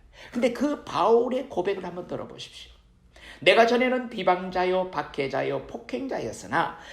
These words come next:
도리어 긍휼을 입은 것은 내가 믿지 아니할 때에 알지 못하고 행하였음이라." 우리 주의 은혜가 그리스도 예수 안에 있는 믿음과 사랑과 함께 넘치도록 풍성하였도다.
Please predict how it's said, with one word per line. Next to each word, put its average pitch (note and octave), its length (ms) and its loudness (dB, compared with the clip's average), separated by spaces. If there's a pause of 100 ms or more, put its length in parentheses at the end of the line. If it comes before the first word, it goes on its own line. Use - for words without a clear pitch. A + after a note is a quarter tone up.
(140)
도리어 G#3 640 4
긍휼을 F#3 920 0
입은 C#3+ 480 -6
것은 F#2+ 520 -12 (200)
내가 D3+ 260 6
믿지 D3 440 -2
아니할 A#3 500 -2
때에 A3 440 6
알지 C#3+ 520 -8
못하고 A3 560 -8
행하였음이라." E3+ 760 -12 (1080)
우리 D3 260 4
주의 C3 1000 -2
은혜가 A2 600 -6 (200)
그리스도 A3+ 360 2
예수 A3 400 -2
안에 A3 180 -2
있는 G#3 280 -6
믿음과 E3+ 480 -4
사랑과 D3 720 -6
함께 - 720 -6 (160)
넘치도록 A#3+ 1000 0
풍성하였도다. C3 840 -14